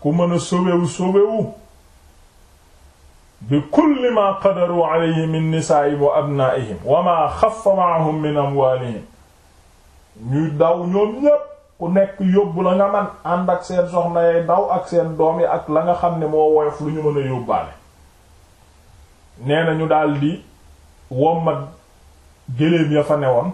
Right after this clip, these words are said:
yu bari ak ay jur, yañ fa dese woon te sàmm bi yóbbu ko woon. Nee na ma, ñu ñëwal Yonent bi alayhi salaatu wa salaam.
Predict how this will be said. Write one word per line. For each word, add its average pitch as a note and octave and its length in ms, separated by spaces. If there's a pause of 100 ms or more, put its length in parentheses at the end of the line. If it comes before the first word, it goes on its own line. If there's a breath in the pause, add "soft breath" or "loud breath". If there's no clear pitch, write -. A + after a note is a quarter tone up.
yu B2+ 160
bari D3 240 (100)
ak D#3 220
ay C#3+ 280 (180)
jur, D#3 160 (1200)
yañ C#3+ 240
fa D#3 120
dese D#3 240
woon C#3+ 240
te D#3+ 80
sàmm D3+ 360
bi C#3+ 140
yóbbu C3+ 380
ko C#3+ 60
woon. C#3+ 280
Nee C#3+ 220
na D3 80
ma, D3 100 (260)
ñu C3+ 460
ñëwal D3 340
Yonent C#3+ 400
bi C#3+ 120
alayhi C3+ 320
salaatu C3 280
wa - 60
salaam. A#2 280